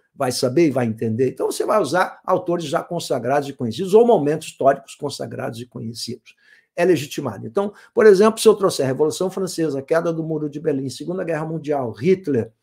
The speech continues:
ou se eu trouxer a Constituição Brasileira,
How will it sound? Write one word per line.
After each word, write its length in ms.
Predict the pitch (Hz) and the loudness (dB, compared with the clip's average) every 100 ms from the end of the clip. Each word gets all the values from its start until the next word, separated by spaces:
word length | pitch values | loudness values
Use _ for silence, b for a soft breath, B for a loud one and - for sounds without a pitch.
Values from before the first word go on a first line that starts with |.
| - B B | -20 B B
ou 120 | B 180 | B 0
se 100 | 208 | 2
eu 60 | |
trouxer 280 | 202 - 170 | 0 -2 -4
a 40 | |
Constituição 760 | 156 160 131 160 147 - 160 151 | -4 -6 -8 -6 -4 -2 -2 -2
Brasileira, 800 | 117 104 98 98 170 208 135 | -2 -4 -2 6 8 8 4